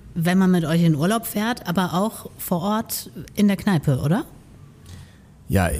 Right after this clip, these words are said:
Speaker 2: in der Kneipe, an der Theke sicherlich auch, aber <laughs> vorwiegend morgens im Grüngürtel.
Speaker 1: Ah, so macht ihr das.
Speaker 2: Da bieten wir ein kostenfreies Sportprogramm an. Jetzt noch bis zum Winter, dann gehen wir wieder in die Halle.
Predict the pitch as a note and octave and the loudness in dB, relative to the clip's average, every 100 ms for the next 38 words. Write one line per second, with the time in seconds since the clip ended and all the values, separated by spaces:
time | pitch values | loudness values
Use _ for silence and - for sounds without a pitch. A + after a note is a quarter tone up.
0 | - - B2 B2+ G#2+ - G#2+ A#2+ - C3 | -6 4 6 6 4 4 6 6 6 6
1 | C3 B2+ - A#2 G#2+ - B2 - A#2+ G#2+ | 6 6 6 8 8 8 6 6 4 6
2 | D2 - G#2 G#2+ A2+ F#2+ F#2+ G2 C3 D3+ | 2 2 4 6 6 6 4 4 4 2
3 | - A2 G#2+ A2 A2 G#2+ - - - - | 2 2 6 6 6 6 4 -4 -16 -6
4 | - C3+ C#3+ A#2 A#2+ G2 G#2 G#2+ B2 B2+ | 4 8 8 10 8 8 8 6 4 2
5 | B2 - - G#2 G2 A#2 C3+ C#3+ D3 D#3 | 2 0 4 4 6 6 6 4 2 2
6 | D#3+ D#3+ D3 E3 F#3+ D3+ E3+ E3 E3 C3 | 2 0 -2 -2 0 0 2 2 0 -4
7 | A#2+ - - G#2 G2 A2+ - G#2 F#2+ - | -4 -4 0 4 6 4 6 4 4 2
8 | B2+ - G#2 G#2+ G2+ F#2+ - - - A2 | 2 2 2 2 2 0 -4 -8 -4 -2
9 | - F2 F2 D#2 F2+ B2+ C3 - - - | 2 2 2 2 2 2 0 -10 -20 -4
10 | F#2 - - F#2+ - - G2+ - G2+ F#2+ | -2 0 0 0 0 0 0 4 4 6
11 | A#2 B2 C3 A2 G#2 G#2 G2+ G2+ G2 F2+ | 4 4 2 2 4 4 4 4 4 4
12 | F#2+ A#2 C3+ | 4 4 0